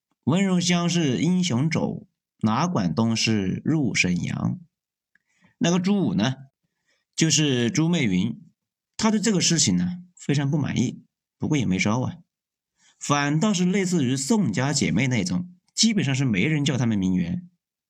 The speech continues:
因为他们的活动圈子非常的小，只和自家人以及大佬们打交道。比如大姐和二姐，那都是孙中山的秘书，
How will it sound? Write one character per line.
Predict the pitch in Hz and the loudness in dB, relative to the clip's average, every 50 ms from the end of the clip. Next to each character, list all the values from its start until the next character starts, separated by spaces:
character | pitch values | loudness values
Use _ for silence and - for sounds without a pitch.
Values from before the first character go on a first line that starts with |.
| _ _ _ _ | _ _ _ _
因 | - 151 156 | -2 0 0
为 | 151 | 0
他 | 151 - 170 165 170 | -2 -2 0 0 0
们 | 175 165 | 0 0
的 | 127 98 | -2 -4
活 | 87 - - 101 104 | -6 -6 -4 -4 -2
动 | 143 131 107 | 0 0 -2
圈 | 90 - - 92 117 151 156 | -2 -2 -2 -2 0 0 -2
子 | 156 - - - - | -4 -6 -8 -10 -10
非 | - - 143 170 180 | -4 -2 0 0 0
常 | 180 147 - | 0 0 0
的 | 92 90 | 0 0
小， | - - - - _ _ _ _ _ _ _ _ _ _ _ _ _ _ - | -2 -4 -6 -10 _ _ _ _ _ _ _ _ _ _ _ _ _ _ -2
只 | - 147 151 151 151 | 0 2 2 2 0
和 | 135 135 139 170 | 0 0 0 0
自 | 180 180 202 160 - | 0 0 0 0 2
家 | 120 127 143 | 2 0 0
人 | 127 98 87 90 107 - - - | 0 0 0 0 0 -2 -4 -2
以 | - 95 92 | -2 0 0
及 | 92 87 98 | 2 0 0
大 | - - 92 - - 113 | 0 0 0 0 0 0
佬 | 98 92 87 | 0 0 0
们 | 85 85 120 | 0 -2 -2
打 | - - 78 | -2 -4 -4
交 | - 82 - | -4 -4 -6
道。 | - - - _ _ _ _ _ _ _ _ _ _ _ _ _ _ _ _ _ _ _ _ _ | -6 -12 -16 _ _ _ _ _ _ _ _ _ _ _ _ _ _ _ _ _ _ _ _ _
比 | - - | -2 0
如 | 113 120 135 156 170 | 0 0 0 0 0
大 | 175 180 170 143 120 | 0 0 0 0 0
姐 | 104 101 85 85 | 0 -2 -2 -2
和 | - 90 90 | -2 -2 0
二 | 117 143 143 120 | 0 0 0 -2
姐， | - 76 80 - - - _ | -2 -4 -6 -8 -10 -12 _
那 | - - 98 | -4 -2 -2
都 | 98 98 | 0 0
是 | 95 101 98 92 90 90 87 | 0 0 0 0 0 0 0
孙 | 87 - 110 110 | 0 0 0 0
中 | 113 | 0
山 | 104 113 107 | 0 0 -2
的 | 104 98 | 0 0
秘 | 107 156 147 107 | 0 0 0 -2
书， | 90 90 - - - | -2 -4 -8 -10 -12